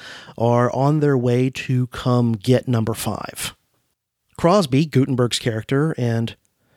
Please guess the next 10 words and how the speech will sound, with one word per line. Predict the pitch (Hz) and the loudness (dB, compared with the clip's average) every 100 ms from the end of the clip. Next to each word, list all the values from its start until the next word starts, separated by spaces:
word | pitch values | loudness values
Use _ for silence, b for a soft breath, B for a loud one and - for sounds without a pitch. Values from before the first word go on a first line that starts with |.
| _ 117 | _ 0
Ben, | 131 117 131 147 | 2 2 0 -2
Stevens' | - 139 127 120 107 | -4 -2 0 0 -2
character, | - 113 107 131 - B B B | -2 -2 0 -4 -4 B B B
catch | - 185 - | 0 0 2
up | 180 | 0
to | - | 2
Stephanie | - - 120 - 135 131 | 0 2 2 2 2 2
and | 113 | 2
Number | 110 104 | 0 -2
Five, | 95 - 104 123 | -6 -4 -2 -2